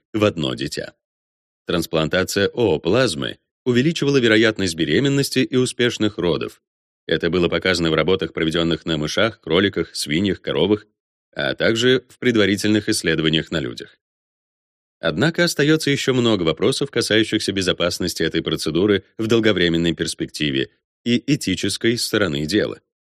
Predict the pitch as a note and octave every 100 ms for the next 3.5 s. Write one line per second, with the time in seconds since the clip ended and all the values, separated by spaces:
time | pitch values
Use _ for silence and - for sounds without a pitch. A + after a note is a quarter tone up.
0 | _ _ _ _ _ _ - D2+ C#2+ D2
1 | C#3 E3 D#3 D3+ A#2+ A#2 B2+ G#2+ - A2
2 | A#2 A2 G2 G#2+ G#2+ F#2 E2+ D#2+ - D2+
3 | E2 D#2+ D2+ D#2 D2+